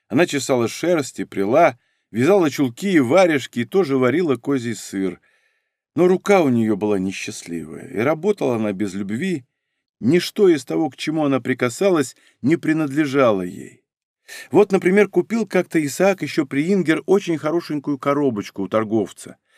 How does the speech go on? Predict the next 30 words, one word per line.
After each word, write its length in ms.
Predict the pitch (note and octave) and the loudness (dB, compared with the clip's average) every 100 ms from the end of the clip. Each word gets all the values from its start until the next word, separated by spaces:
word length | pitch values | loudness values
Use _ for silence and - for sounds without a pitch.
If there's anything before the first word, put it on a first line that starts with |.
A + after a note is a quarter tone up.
| _ - | _ 0
Она 160 | C#3 | 0
стояла 360 | F#3 E3+ F#3+ F3 | 2 2 2 0
на 120 | E3 | -2
полке, 600 | D#3 C3 A#2+ G#2 - F2+ _ _ _ | 0 2 2 0 -6 -10 _ _ _
глиняная 580 | F2+ A#2+ A3 G#3 D#3 C3+ | -4 0 2 2 2 0
такая 280 | B2 A#2 G#2 | 0 -2 0
коробочка 640 | G#2+ E3 E3+ C#3 - A2 | 0 0 0 -2 -6 -8
с 40 | |
собачьей 440 | - A2+ D#3 - A#2+ | -4 -4 -4 -4 -2
головой 400 | A2 G#2 G#2 G2 | 0 0 0 -2
на 120 | F#2+ | -4
крышке. 500 | - F#2 - F2+ F2+ _ _ _ | -6 -8 -6 -10 -10 _ _ _
Собственно, 540 | - E3+ - D3 D3 | -2 -2 0 -2 2
должно 240 | C3 B2 | 2 0
быть 180 | C#3 C3 | -2 -2
табакерка. 800 | - B2+ C3+ - A#2 F2 - - _ _ _ _ _ _ _ | -2 0 -2 0 -2 -2 -8 -20 _ _ _ _ _ _ _
Алина 360 | - B2+ G3+ F3+ | 2 4 6 4
сняла 360 | - D#3 E3 D#3 | 2 2 4 2
крышку 500 | E3+ A#3 F#3+ - D3+ | 0 0 -2 -2 0
и 120 | C#3 | 4
уронила 480 | C3 C#3 E3 D#3+ C3 | 4 4 2 0 0
на 300 | A#2 G#2 F#2+ | 2 0 -4
пол. 300 | F2+ E2 - _ _ _ _ _ _ _ _ _ _ _ _ - | -10 -14 -16 _ _ _ _ _ _ _ _ _ _ _ _ 0
Ингер 420 | G#3 G#3 F#3+ F3+ | 4 4 4 4
отсадила 500 | D3+ - D3 E3 F3+ | 2 2 2 2 2
несколько 500 | D#3 F3+ - C#3+ D3+ | 2 2 0 -2 -2
отводков 460 | C#3 D3+ D#3 D3+ C3+ | -2 -4 -4 -4 -6
фуксии 480 | - D3+ - A2+ | -4 -4 -2 -2
в 60 | G2 | -2
ящик, 520 | G2 F3 F3 E3 - | 2 0 0 -4 -6